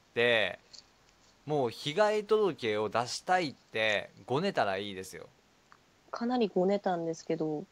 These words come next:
Speaker 1: はい。
Speaker 2: ちょっとあの、結構田舎の方に住んでいて、あまりやる気のない警察なんですよね。
Speaker 1: え、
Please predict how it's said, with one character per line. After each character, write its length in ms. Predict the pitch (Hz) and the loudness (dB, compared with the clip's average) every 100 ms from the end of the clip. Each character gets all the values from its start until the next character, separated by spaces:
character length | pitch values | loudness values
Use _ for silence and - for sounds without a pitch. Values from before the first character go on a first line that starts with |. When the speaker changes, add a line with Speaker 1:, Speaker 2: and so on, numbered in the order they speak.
| _ | _
Speaker 1:
は 200 | 113 101 | -4 -4
い。 80 | 92 - _ _ _ | -6 -14 _ _ _
Speaker 2:
ち 100 | - | -12
ょ 20 | 190 | -6
っ 20 | |
と 120 | 170 | -4
あ 40 | |
の、 140 | 170 165 - | -4 -6 -8
結 180 | - 254 | -8 -6
構 160 | - - - | -8 -8 -4
田 280 | 185 208 226 | -2 0 0
舎 120 | 269 | -2
の 120 | 277 | -2
方 200 | 269 269 | 0 2
に 120 | 208 | 0
住 220 | - 175 | 0 -2
ん 40 | 170 | 0
で 120 | 165 | 0
い 80 | 156 | -2
て、 360 | - 156 147 - | -2 -2 -2 -4
あ 100 | - | -6
ま 120 | 175 | -4
り 120 | 190 | -2
や 100 | 175 | -2
る 120 | 175 196 | -2 -2
気 160 | 247 | -2
の 120 | 247 | -2
な 140 | 262 269 | -2 -2
い 80 | 220 | -4
警 300 | - 175 165 | -4 -4 -4
察 760 | 165 - - 165 165 170 170 | -8 -10 -8 -4 -2 -2 -4
な 100 | 170 | -4
ん 80 | 165 | -8
で 80 | 160 | -8
す 160 | - 160 | -6 -6
よ 80 | |
ね。 160 | 156 160 - _ - | -6 -8 -16 _ -10
Speaker 1:
え、 120 | 151 | -10